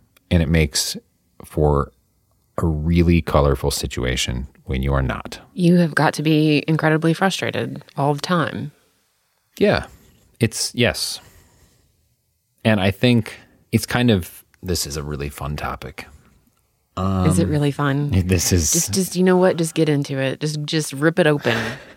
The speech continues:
Speaker 1: <laughs>
Speaker 2: La-, I mean, I listened to last week's episode where I am just like, "Everybody's a racist. My family's a
Speaker 1: <laughs>
Speaker 2: racist.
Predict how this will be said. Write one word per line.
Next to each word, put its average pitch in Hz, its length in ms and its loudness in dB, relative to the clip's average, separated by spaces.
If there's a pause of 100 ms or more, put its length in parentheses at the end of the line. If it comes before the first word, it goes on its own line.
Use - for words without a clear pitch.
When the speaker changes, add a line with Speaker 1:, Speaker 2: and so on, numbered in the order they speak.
(140)
Speaker 1:
<laughs> - 460 -20
Speaker 2:
La-, 165 240 0
I 190 60 2
mean, 175 140 4
I 175 80 4
listened 190 260 0
to 160 80 0
last 139 300 -2
week's 151 180 -4
episode 139 440 -4
where 110 180 -2
I 107 140 0
am 143 160 -2
just 139 140 -14
like, 113 180 -6
"Everybody's 277 640 -2
a 381 100 -6 (240)
racist. 151 480 -4
My - 200 -2
family's 508 640 -4
a 539 60 2
Speaker 1:
<laughs> 539 440 -2
Speaker 2:
racist. 370 320 -10